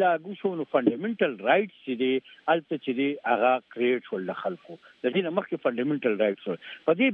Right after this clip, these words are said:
بیس باندې موږ دا ریټین وکړل چې دا انټرن-، انټرن سنټر کې چې څانه کسان دي، دا میسینګ کسان دي، او کوم چې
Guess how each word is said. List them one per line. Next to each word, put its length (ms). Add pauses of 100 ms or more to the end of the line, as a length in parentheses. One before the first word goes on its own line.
بیس 220
باندې 260
موږ 240
دا 160
ریټین 260
وکړل 400
چې 140
دا 160
انټرن-، 580
انټرن 320 (160)
سنټر 400
کې 180
چې 60 (100)
څانه 240 (120)
کسان 480
دي، 100 (320)
دا 160
میسینګ 380
کسان 340
دي، 100
او 40 (100)
کوم 160
چې 80